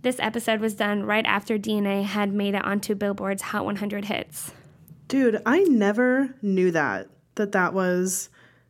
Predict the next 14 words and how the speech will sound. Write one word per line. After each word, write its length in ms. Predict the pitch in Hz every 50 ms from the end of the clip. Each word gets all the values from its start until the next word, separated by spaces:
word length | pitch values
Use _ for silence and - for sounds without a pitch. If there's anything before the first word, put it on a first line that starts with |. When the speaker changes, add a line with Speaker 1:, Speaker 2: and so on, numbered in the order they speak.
| _ _ _ -
Speaker 2:
a 80 | 208 208
thing, 400 | 208 208 - 208 196 151 143 170
that 160 | 175 185 185 202
this 180 | 220 226 226
was 140 | 220 226 208
a 80 | 202 196
voted 400 | 185 175 175 175 180 185 180 160
episode, 560 | - 156 - 175 165 - 160 104 107 151 170
because 300 | 175 180 - 214 202 202 202
this 200 | 196 208 208 -
is, 140 | 285 294 -
like, 420 | 320 311 311 302 294 294 294 - _ - - - _ _ _ _ - _ _ _ _ - - _ _ _ -
amazing. 680 | 214 208 202 190 170 170 180 180 165 151 76 - 175
Like, 300 | 190 190 196 196 202 -